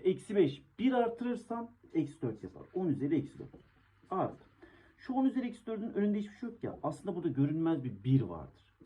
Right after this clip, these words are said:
Bir çarpı on üzeri eksi dört. Artı. Şuraya da bir tane artırayım. Nasıl yapacağım? Virgülü kaydırdım. Bir olarak yaptım onu. Burayı artırırsam burayı azaltacağım. Eksi dört. Bir azaltırsam arkadaşlar ne olur? On üzeri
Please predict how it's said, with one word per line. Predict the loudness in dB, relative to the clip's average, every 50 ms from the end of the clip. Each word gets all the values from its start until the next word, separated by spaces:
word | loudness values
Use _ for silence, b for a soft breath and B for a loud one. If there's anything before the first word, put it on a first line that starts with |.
| -20 _ _ _ -14
Bir | -6 -2 0 0 0 -2 -6
çarpı | -6 -4 -4 -2 -4 -6 -10 -8 -8 -8 -6 -8 b b b b b b _ -4
on | 0 2 2 2
üzeri | 2 0 -4 -4 -4 -4
eksi | -6 -6 -10 -12 -12
dört. | -12 -12 -14 -18 _ _ _ _ -20 -8 -4
Artı. | -2 -2 -2 -4 -8 -12 -16 -16 -16 B B B B B B B B _
Şuraya | -6 -2 -2 0 0
da | 0 2 2
bir | 2 2 2 0
tane | -2 -2 0 0 0 0 0 2
artırayım. | 2 4 4 2 0 -2 2 4 4 4 4 0 -6 -14 _ _ -6 -4
Nasıl | -4 -2 -2 -2 -4
yapacağım? | -4 -4 -6 -6 -4 -2
Virgülü | -2 -2 -2 -2 -4 -4
kaydırdım. | -2 -2 -2 -2 -2 -4 -6 -6 -8 -8 -10 -12 _ -6 0
Bir | 2 2 2 2 0 -4
olarak | -8 -8 -8 -8 -10 -12 -14 -16
yaptım | -18 -18 _ -20 -18 -18
onu. | -18 -20 b b b b b b _ 0
Burayı | 2 2 4 6
artırırsam | 4 4 4 2 -2 -4 0 4 4 4 4 4
burayı | 2 2 2 2
azaltacağım. | 4 4 4 4 4 2 -2 -2 -2 0 0
Eksi | 0 0 0 0 0
dört. | 2 2 2 0 0
Bir | 0
azaltırsam | 2 2 6 6 6 6 4 0 -6 -4 -2 -2 -2
arkadaşlar | -2 -2 -4 -4 -2 0
ne | 0
olur? | 2 2 2 0 -2 B B B B B B B -2
On | 0 2 2 2 2
üzeri | 2 2 2 2 2 4 4 4 4 4 0